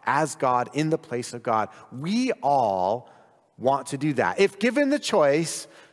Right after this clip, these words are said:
to be God or not God, which are you gonna choose? Right? Sign me up. I, I, I, I want to rule and reign over my own heart and life. I wanna be, uh, ultimately responsible for all of my own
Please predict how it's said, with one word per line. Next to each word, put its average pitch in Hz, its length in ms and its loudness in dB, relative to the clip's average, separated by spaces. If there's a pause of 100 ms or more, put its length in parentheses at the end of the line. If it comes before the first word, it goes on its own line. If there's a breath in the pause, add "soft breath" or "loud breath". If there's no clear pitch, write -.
(100)
to 165 100 -4
be 143 160 0
God 190 380 4
or 208 100 2
not 196 300 2
God, 123 280 2
which 165 160 -2
are 196 60 2
you 196 100 2
gonna 202 140 2
choose? 190 720 -2 (1200)
Right? 147 260 0 (180)
Sign 208 280 0
me 294 120 2
up. 330 320 0 (640 soft breath)
I, - 80 -4
I, 123 580 -2
I, 165 280 2
I - 20 4
want 190 360 2
to 180 120 0
rule 190 340 2
and 180 140 2
reign 175 300 2
over 175 300 2
my 165 320 4
own 170 360 2 (280 loud breath)
heart 170 320 4
and 175 160 2
life. 190 280 4
I 160 60 4
wanna 165 280 2
be, 151 320 0 (360 loud breath)
uh, 110 160 0
ultimately 160 760 2
responsible 160 920 0
for 160 360 0
all 165 300 4
of 139 120 -2
my 147 200 2
own 170 480 2